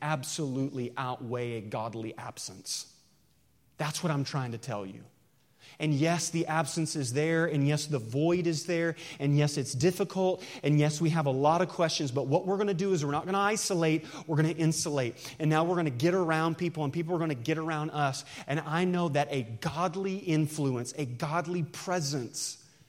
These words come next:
can outweigh that godly absence. So remember, the point of parenting is to pass down the gospel. Remember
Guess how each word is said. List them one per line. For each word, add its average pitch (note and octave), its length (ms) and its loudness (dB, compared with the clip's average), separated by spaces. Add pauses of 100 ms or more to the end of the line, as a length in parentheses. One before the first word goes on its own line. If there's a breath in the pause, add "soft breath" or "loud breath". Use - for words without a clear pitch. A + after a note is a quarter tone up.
(280 soft breath)
can E3+ 380 -6
outweigh D3+ 480 0
that C3 240 0
godly A#2+ 360 -2
absence. - 720 -10 (300)
So F3 160 -2
remember, D3 680 2 (760 soft breath)
the B2 80 -4
point E3 340 0
of F#3+ 120 -6
parenting E3+ 520 0
is C#3 120 -6
to - 80 -10
pass C#3 400 -4
down C#3 360 0
the C#3 60 0
gospel. B2 580 -4 (280 loud breath)
Remember D3 840 -4